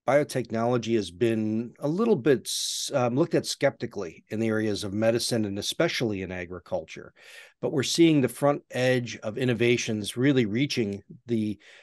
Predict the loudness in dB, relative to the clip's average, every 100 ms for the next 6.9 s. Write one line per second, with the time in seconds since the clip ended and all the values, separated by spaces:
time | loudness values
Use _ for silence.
0 | _ -10 -2 0 2 0 -2 -6 -6 -6
1 | -2 0 0 -2 -6 -6 -6 -6 -8 -8
2 | -10 -18 _ 4 6 6 6 6 4 0
3 | -2 -2 2 2 0 -2 -4 -6 -8 -6
4 | -6 -4 -2 -4 -6 -6 -2 0 0 -2
5 | -4 -8 -8 -10 -2 -2 0 0 0 0
6 | -2 -2 -2 -2 -2 -4 -4 -6 -10